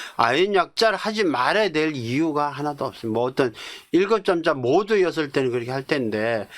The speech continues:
그럴 일이 없잖아요. 그죠? 그래서 "The length of the astronomical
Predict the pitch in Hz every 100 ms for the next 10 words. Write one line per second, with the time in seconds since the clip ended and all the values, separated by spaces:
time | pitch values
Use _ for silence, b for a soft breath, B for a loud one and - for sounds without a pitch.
0 | B B - 139 147 139 135 151 - 95
1 | - - 127 107 95 92 90 101 95 92
2 | 90 90 92 90 95 98 127 165 185 -
3 | 143 120 113 110 107 113 101 95 - -
4 | 123 131 135 180 185 175 170 170